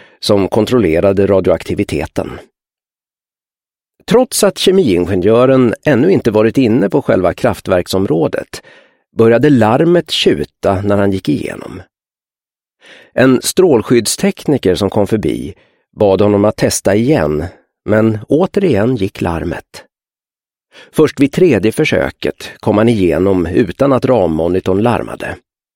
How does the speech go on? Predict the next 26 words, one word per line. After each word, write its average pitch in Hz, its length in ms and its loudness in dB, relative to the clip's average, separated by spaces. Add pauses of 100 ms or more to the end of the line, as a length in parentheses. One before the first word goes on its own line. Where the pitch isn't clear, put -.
(600)
Att - 120 0
han 160 100 2
skulle 165 200 2
ha 175 120 2
utsatts - 500 0
för 143 120 2
radioaktivitet 135 1160 -2 (440)
var 107 400 2
osannolikt, - 1000 -4 (380)
och - 80 0
de 117 180 4
förmodade 170 560 2
därför 98 340 0
att 101 160 0
det 110 80 0
var 107 140 2
ett - 120 -6
fel 139 440 0
på - 160 -2
rammonitorns 104 800 0
mätutrustning 95 960 -2
som 98 180 -2
gjorde 98 220 2
att 120 100 -4
den 127 180 2
larmade. - 600 -6